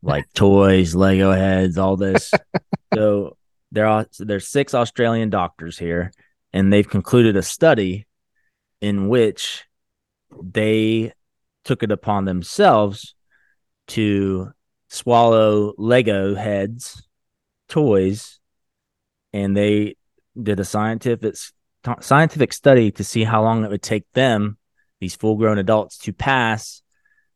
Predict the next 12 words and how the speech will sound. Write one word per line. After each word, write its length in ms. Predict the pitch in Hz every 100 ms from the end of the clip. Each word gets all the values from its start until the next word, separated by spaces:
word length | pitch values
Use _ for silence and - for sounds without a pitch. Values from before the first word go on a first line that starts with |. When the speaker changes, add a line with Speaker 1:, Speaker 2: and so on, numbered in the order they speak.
| _ -
Speaker 1:
the 340 | 98 104 101
Lego 420 | 107 113 117 107
heads 440 | 101 104 95 92 -
through 180 | 107
their 180 | 98 92
stool. 640 | - - 165 101 78 80 - _ _ _ _ _ _
And 200 | - 90
they 160 | 92 92
finally 560 | - - 98 113 110 110
have 220 | 113 104
the 100 | 104
results. 840 | 110 107 104 - - - - -